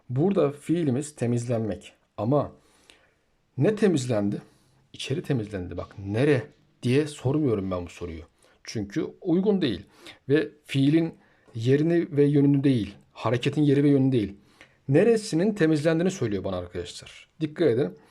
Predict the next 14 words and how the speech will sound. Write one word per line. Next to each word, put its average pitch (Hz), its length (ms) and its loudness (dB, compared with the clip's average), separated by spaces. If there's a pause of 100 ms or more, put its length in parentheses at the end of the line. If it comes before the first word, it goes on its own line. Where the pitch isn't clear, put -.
(340)
Burada 151 300 4
da 135 100 4
arkadaşlar 117 580 -2
ne 156 40 0
olacak? 123 500 -4 (520)
İsim 127 400 -4 (140)
olacak. 104 400 -4 (280)
Zaten 165 500 2
bu 160 80 -6
kelimeler 143 360 2
arkadaşlar 127 500 -4
çekim 135 280 -4
eki 127 180 -2
alırsa 147 460 0